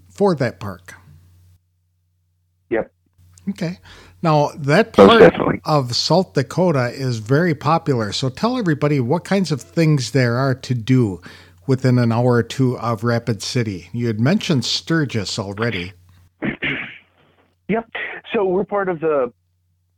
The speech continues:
Speaker 2: uh, Black Hills Badlands Tourism. So we have both the, the Black Hills here that host, uh, you know, wonderful things like the casinos and Sturgis, uh, going up to Deadwood, uh, a number of different rodeos that come through the area.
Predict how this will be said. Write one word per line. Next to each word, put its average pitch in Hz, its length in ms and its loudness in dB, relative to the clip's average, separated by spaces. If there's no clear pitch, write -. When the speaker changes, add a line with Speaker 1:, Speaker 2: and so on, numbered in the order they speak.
Speaker 2:
uh, 98 340 -8
Black 113 240 -6
Hills 127 220 -6
Badlands 110 520 -6
Tourism. 101 480 -10
So 135 100 -2
we 127 120 0
have 127 220 -4
both 117 320 -4
the, 104 260 -4
the 104 60 -10
Black 95 340 -6
Hills 113 360 -8
here 127 260 -8
that 98 120 -10
host, 101 340 -8
uh, 87 260 -4
you 95 140 -12
know, 85 80 -8
wonderful 98 560 -6
things 95 340 -4
like 82 220 -4
the 80 80 -12
casinos 117 800 -2
and - 180 -12
Sturgis, 113 640 -2
uh, 78 280 -10
going 95 280 -2
up 90 120 -8
to 85 80 -14
Deadwood, 101 720 -2
uh, 78 120 -6
a 82 60 -6
number 113 380 -2
of 95 120 -6
different 104 280 -6
rodeos 95 440 -2
that - 120 -6
come 98 200 -6
through 101 240 -6
the 95 160 -4
area. 95 440 -2